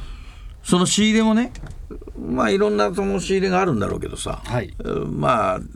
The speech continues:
Speaker 1: お魚屋さんから仕入れるんだろうけどね。だからその、得意なとこある適当な漁師さんと契約がし-、あったりして、その、「今日朝、朝どれだよ」なんて、朝ど-、漁-、漁師の朝どれってのおかしいかもしれん。だから、タチの一本釣りなんていうのやってきたやつがポンと持ってきたりさ、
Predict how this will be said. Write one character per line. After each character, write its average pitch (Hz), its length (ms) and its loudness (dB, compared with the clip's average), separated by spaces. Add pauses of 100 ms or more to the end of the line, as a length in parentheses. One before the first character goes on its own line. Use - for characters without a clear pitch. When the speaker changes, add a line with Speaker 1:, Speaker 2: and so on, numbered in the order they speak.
(920)
Speaker 1:
お - 40 -4
魚 113 300 0
屋 107 80 2
さ 101 100 -2
ん 101 60 0
か 95 100 0
ら 95 80 0
仕 - 140 -4
入 90 60 0
れ 90 60 0
る 90 100 -4
ん 92 80 -8
だ 87 80 -4
ろ 87 120 -4
う 87 40 -4
け 90 60 -4
ど 107 100 0
ね。 156 260 2 (140)
だ 104 100 -2
か 101 60 -4
ら 98 40 -4
そ 101 80 -6
の、 104 220 -4 (880)
得 220 180 0
意 233 40 2
な 233 80 2
と 214 100 2
こ 175 80 6
あ 165 60 4
る 175 160 0 (200)
適 165 180 0
当 190 100 4
な 180 120 0
漁 196 140 4
師 151 60 -4
さ 123 100 0
ん 104 80 -6
と 113 120 0
契 127 180 2
約 120 160 2
が 120 120 0
し-、 113 160 -8
あ 117 80 -2
っ - 60 -10
た - 120 -2
り 98 60 0
し - 40 -8
て、 104 160 0 (320)
そ 120 220 0
の、 117 260 2
「今 156 120 6
日 113 100 4
朝、 143 220 2 (100)
朝 170 220 2
ど 170 120 4
れ 165 80 6
だ 160 120 6
よ」 147 120 4
な 104 80 0
ん 92 80 -2
て、 - 60 -8
朝 147 200 2
ど-、 71 140 -2
漁-、 120 280 4
漁 135 260 4
師 131 80 0
の 98 100 4
朝 107 160 2
ど 110 100 4
れ 113 80 4
っ - 40 -6
て - 80 -4
の 101 60 2
お 98 40 2
か 107 80 4
し 98 40 -2
い - 20 2
か 104 80 2
も 101 60 0
し - 20 -4
れ 104 80 -4
ん。 - 580 -10
だ 120 80 4
か 110 80 2
ら、 107 60 0
タ 175 160 2
チ 185 100 2
の 143 80 6
一 107 120 -2
本 147 140 6
釣 143 100 6
り 139 80 4
な 110 100 4
ん 95 40 0
て 98 60 4
い 101 40 4
う 98 40 4
の 104 60 4
や 98 100 4
っ - 20 -6
て - 80 -10
き - 60 -6
た 123 80 6
や 98 80 4
つ 101 80 0
が 90 60 0
ポ 120 160 4
ン 110 60 0
と 104 100 2
持 98 160 0
っ 92 40 -2
て - 100 -12
き - 60 -10
た - 80 2
り 92 80 0
さ、 92 260 -2